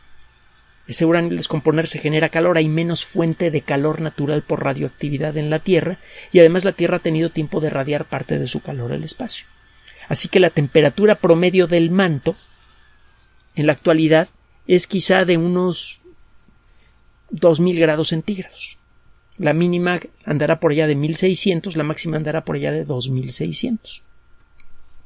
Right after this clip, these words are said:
Estas personas hacen este estudio y luego se ponen a estudiar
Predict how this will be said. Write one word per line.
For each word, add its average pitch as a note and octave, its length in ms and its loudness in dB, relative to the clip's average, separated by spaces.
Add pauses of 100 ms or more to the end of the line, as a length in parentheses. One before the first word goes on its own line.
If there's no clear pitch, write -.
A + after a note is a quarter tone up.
(2250)
Estas A#3+ 280 4
personas A3 800 2 (240)
hacen F#3 300 4
este G3 200 0
estudio G3+ 500 0
y F#3+ 120 2
luego A3 320 6
se - 160 2
ponen G#3 400 2
a G3 40 2
estudiar E3 720 -2